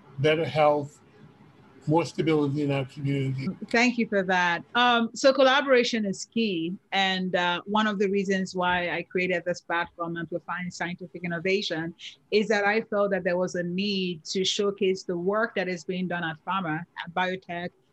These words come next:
Speaker 2: uh, health tech companies, because they often have this reputation as being, uh, price gouging, just only concerned about making money. But I think there's a lot of good work that is being done. And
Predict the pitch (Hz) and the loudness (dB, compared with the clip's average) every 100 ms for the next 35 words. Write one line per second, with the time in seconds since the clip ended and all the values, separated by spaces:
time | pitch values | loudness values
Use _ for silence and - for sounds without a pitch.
0 | _ - 175 170 180 185 185 180 170 - | _ -6 -4 -2 -2 -2 -2 -2 -4 -4
1 | 233 233 190 180 165 185 190 190 190 202 | -4 -2 -2 -4 -4 -2 -2 0 0 0
2 | 214 208 190 185 - 180 170 - 185 180 | -2 -4 -2 -4 -4 -6 -6 -8 -4 -4
3 | 185 185 202 226 214 190 180 185 180 175 | -6 -4 -2 0 -2 -2 -4 -4 -4 -4
4 | 156 - 190 190 185 180 180 - _ _ | -6 -2 0 2 0 -2 -4 -8 _ _
5 | 127 170 170 - 220 190 202 - 180 185 | -4 -2 -2 -2 0 0 0 -2 0 0
6 | 202 220 220 214 196 190 190 190 185 185 | 0 0 2 0 0 -2 -2 -2 -2 -2
7 | 180 185 180 175 170 165 180 175 180 170 | -4 -4 -4 -4 -4 -4 -4 -4 -4 -2
8 | 185 170 160 175 180 196 208 196 185 180 | -4 -4 -4 -2 -2 -4 -2 -2 -2 -2
9 | 180 165 185 185 175 180 180 170 170 180 | -2 -2 -4 -2 -2 -4 -4 -6 -6 -4
10 | 180 175 170 190 180 | -2 -2 -2 -2 -2